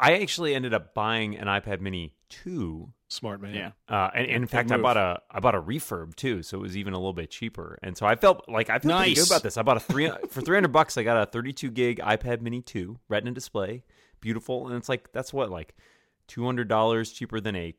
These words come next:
Speaker 1: comparable iPad Mini three? That would be sixty-four gigs, yes,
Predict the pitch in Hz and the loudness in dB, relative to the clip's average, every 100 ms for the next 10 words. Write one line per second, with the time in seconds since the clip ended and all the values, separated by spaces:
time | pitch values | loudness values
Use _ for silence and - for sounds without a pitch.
0 | - - 113 - 135 131 135 143 143 - | -18 -12 -10 -8 -6 -2 -2 -2 -6 -12
1 | _ - 135 151 139 143 - 147 143 - | _ -12 -8 -6 -6 -8 -8 -8 -8 0
2 | 127 131 127 113 113 - - 104 - 95 | 2 4 2 0 -6 -6 -8 -8 -4 -4
3 | 90 95 82 85 - 90 90 82 82 - | -2 -4 -4 -12 -18 -8 -4 -4 -6 -10